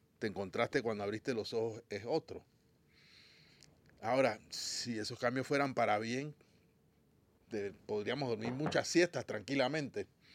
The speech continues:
pero tristemente no es así. Eh, lo primero que diré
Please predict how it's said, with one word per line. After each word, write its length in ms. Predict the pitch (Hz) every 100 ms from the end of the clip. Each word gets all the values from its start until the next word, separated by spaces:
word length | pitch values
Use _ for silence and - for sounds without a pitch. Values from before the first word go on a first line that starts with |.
| - - - - - -
pero 260 | 113 107 104
tristemente 580 | 113 - 113 104 98
no 120 | 98 95
es 80 |
así. 360 | 92 - 135 95 - - - _ _ _ _ _ - - - - _ - - -
Eh, 520 | 107 104 101 98 - - - - _ _ _ -
lo 200 | 131 117
primero 400 | 120 131 175 170
que 80 | 139
diré 420 | 117 131 151